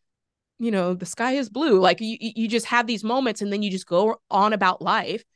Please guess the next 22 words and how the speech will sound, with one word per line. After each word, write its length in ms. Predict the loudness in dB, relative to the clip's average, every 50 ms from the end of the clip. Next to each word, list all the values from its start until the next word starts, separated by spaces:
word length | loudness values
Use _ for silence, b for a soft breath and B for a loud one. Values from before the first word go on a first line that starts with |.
| _ _ _ _ _ _ -2
And 300 | 0 0 2 2 2 4
this 160 | 2 2 2
book 280 | 2 2 2 4 4 2
is 160 | -4 -4 -4
really 240 | -4 -4 -2 -2 0
about 260 | 2 2 2 2 0
getting 240 | -2 -2 -2 -2 -2
to 80 | -2
the 100 | -4 -2
bottom 340 | 2 2 2 2 2 0 0
of, 240 | -2 -2 -2 -4 -6 b b b _ _ _
"Why 420 | -8 0 4 4 4 4 4 2
do 100 | 0 0
you 220 | 0 0 0 0 0
believe 440 | 0 0 0 0 0 -2 -2 -2
that? 200 | -2 -2 -2 -2 0
Where 260 | 2 4 6 6 6
did 120 | 4 4 4
that 200 | 2 2 2 0
belief 320 | -2 -2 -2 -2 -4 -4
come 240 | -4 -2 0 0 0
from?" 420 | 0 -2 -2 0 0 0 0 -2